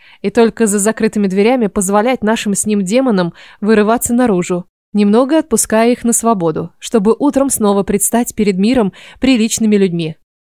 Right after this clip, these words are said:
Но нормальной жизни мне не видать, это я осознала уже давно. Слишком тяжелый багаж за моими плечами. Образ жизни, который я вела до происшествия с шейхом, однозначно накладывает отпечаток.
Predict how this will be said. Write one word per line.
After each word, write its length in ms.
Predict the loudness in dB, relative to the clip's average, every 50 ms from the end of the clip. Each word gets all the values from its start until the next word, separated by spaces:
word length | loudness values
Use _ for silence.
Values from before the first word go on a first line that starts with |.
| _ -2
Но 180 | 0 2 2 4
нормальной 480 | 4 2 2 2 2 2 2 2 2
жизни 320 | 2 2 2 2 2 0 0
мне 180 | 2 2 2
не 120 | 2 2 0
видать, 400 | 0 0 0 0 -2 -4 -8 -10 -4 -2
это 180 | -2 0 0
я 160 | 2 2 2
осознала 440 | 2 2 2 2 2 2 2 2 2
уже 200 | 0 2 0 0
давно. 400 | 2 0 0 0 -2 -4 -6 -8 _
Слишком 480 | -10 -4 -2 -2 -2 -2 0 -2 -2 0
тяжелый 400 | 0 0 2 2 4 4 2 2
багаж 340 | 2 0 0 2 0 0 0
за 100 | 0 0
моими 260 | 0 2 2 0 0
плечами. 640 | -2 -2 -4 -4 -4 -2 -4 -4 -4 -4 -8 -10 _ -18 -20 -20 -18 -8 -2
Образ 360 | -2 0 2 2 2 2 2
жизни, 320 | 2 2 0 2 0 -2
который 400 | -2 -2 -4 -2 0 0 2 2
я 120 | 2 2 0
вела 320 | 2 0 0 0 0 0
до 200 | 2 0 0 0
происшествия 640 | 0 -2 -2 -2 -2 -2 -2 -4 -4 -4 -4 -4 -4
с 40 | -4
шейхом, 460 | -2 0 0 0 0 0 -2 -2 -4 -6 -12 -20 -20 -12 -4
однозначно 600 | -2 0 2 2 2 2 0 0 0 -2 -2 0
накладывает 600 | 0 0 0 0 0 0 0 0 -2 -2 -2 -4
отпечаток. 680 | -12 -8 -8 -6 -4 -2 -4 -4 -4 -6 -14 -18 -18